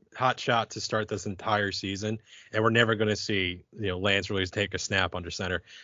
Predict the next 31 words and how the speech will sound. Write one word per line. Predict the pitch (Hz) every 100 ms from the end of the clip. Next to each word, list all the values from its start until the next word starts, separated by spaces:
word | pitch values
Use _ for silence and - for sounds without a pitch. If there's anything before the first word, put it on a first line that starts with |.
| -
The | 113
problem | 180 214
we | 226
have | 190 175
him | 151 147
compared | - - 143 131 -
to, | 131
you | 107
know, | 87
Zach | 90 143 139
Wilson, | 135 110 -
Trevor | - 123
Lawrence, | 120 117 104 -
Justin | 113 - 95
Fields, | 110 95 85 - - - _
those | 143 165
teams | - 202 185
are | 180
either | 170 165 151
in, | 139 - -
in | 165 190
positions | 165 151 156 - 131
where | 120
they | 113
don't | 123 127 139
have | 143 135
another | 113 113 120
quarterback | 120 120 123 123
to | -
really | 101
take | 92 107 101 -